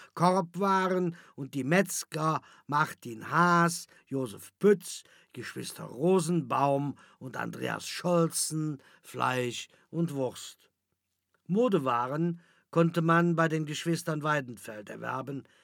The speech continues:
Ernst Gehlen hatte ein Gewerbe als Sattler angemeldet, Karl Henz als Schlosser, August Hennes als Schmied, Schmött und Kohlenhändler, Klüttehändler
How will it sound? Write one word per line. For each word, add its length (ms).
Ernst 420
Gehlen 500
hatte 280
ein 140
Gewerbe 440
als 240
Sattler 400
angemeldet, 720
Karl 280
Henz 460
als 180
Schlosser, 640
August 400
Hennes 320
als 160
Schmied, 540
Schmött 560
und 260
Kohlenhändler, 1000
Klüttehändler 1080